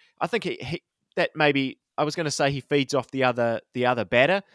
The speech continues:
I think that might be doing him a little bit of a disservice because I think he also kinda adds to that. He's very communicative with, with his partner, and he brings a lot of positivity, I think, as well around what he does. But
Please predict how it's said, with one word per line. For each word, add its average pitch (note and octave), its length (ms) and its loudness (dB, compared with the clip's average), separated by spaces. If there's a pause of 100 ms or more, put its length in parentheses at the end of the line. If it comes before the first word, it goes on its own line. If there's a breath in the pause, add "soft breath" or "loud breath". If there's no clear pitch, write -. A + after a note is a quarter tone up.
(340 soft breath)
I C#3+ 80 -6
think D#3 180 -4
that C#3 140 0
might C3 200 0
be B2+ 60 -4
doing C3 260 0
him C3 140 -4
a A2+ 40 -2
little B2+ 220 0
bit B2 160 0
of A2+ 60 -6
a A#2 60 -6
disservice C#3 520 -4
because C3 240 -10
I B2 60 -4
think C#3+ 220 -8
he B2+ 140 -4
also A#2+ 380 -4
kinda A2+ 240 -8 (100)
adds B2 300 -2
to B2+ 100 -14
that. C#3+ 200 0
He's A2+ 140 -8
very C#3+ 220 -2
communicative C3+ 760 -6
with, B2 240 -4 (240)
with B2+ 140 -6
his B2 160 -4
partner, C3 500 0 (340)
and B2 100 -4
he A#2+ 80 -2
brings B2+ 340 -2
a B2+ 60 -2
lot B2 140 4
of A2+ 80 -2
positivity, A2+ 640 -4
I G#2+ 60 -2
think, A#2+ 260 -8
as G2+ 120 -10
well A#2 260 -2
around A2+ 280 -2
what A2 220 -6
he G#2+ 140 -10
does. A#2 440 -4 (640)
But E3+ 200 2